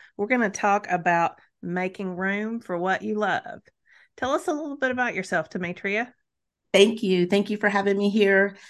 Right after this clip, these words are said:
Speaker 2: I am an image and style coach for women, and I work with them. My process is called the Curate Your Life process. And so
Speaker 1: Uh-huh.
Speaker 2: I work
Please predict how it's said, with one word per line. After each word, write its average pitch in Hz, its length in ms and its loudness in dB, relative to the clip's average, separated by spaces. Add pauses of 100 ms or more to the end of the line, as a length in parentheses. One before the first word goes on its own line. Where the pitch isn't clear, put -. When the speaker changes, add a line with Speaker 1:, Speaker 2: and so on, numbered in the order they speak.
(220)
Speaker 2:
I 196 140 8
am 196 180 6
an 185 80 4
image 208 260 2
and 240 160 -6
style - 260 0
coach - 320 -8
for - 220 -4
women, 196 640 4
and 190 300 2
I 220 160 2
work 247 320 -4
with 240 240 -6
them. 196 440 0 (360)
My 180 220 2 (360)
process 196 340 0
is 180 120 -2
called 170 240 2
the 160 60 -2
Curate 180 420 4
Your 175 100 4
Life 165 400 0 (100)
process. 247 600 0
And 190 240 -2
so 190 220 4
Speaker 1:
Uh-huh. - 100 -2
Speaker 2:
I 190 120 6
work 185 240 -4